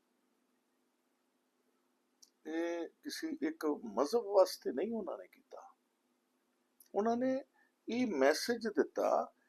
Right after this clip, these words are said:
ਕਿ ਜੇਕਰ ਮੇਰੀ ਸ਼ਹਾਦਤ ਤੋਂ ਇਹ ਜ਼ੁਲਮ ਰੁਕ ਸਕਦਾ ਹੈ,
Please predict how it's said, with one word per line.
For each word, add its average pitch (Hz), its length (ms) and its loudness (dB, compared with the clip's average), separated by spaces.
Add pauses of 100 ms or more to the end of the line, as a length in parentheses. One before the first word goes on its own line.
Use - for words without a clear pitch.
(200)
ਕਿ 254 120 -4
ਜੇਕਰ 180 840 6 (640)
ਮੇਰੀ 143 480 2
ਸ਼ਹਾਦਤ 117 640 6 (120)
ਤੋਂ - 200 -4 (1120)
ਇਹ 156 120 6
ਜ਼ੁਲਮ 165 440 6
ਰੁਕ 196 220 8
ਸਕਦਾ - 380 2
ਹੈ, - 180 -6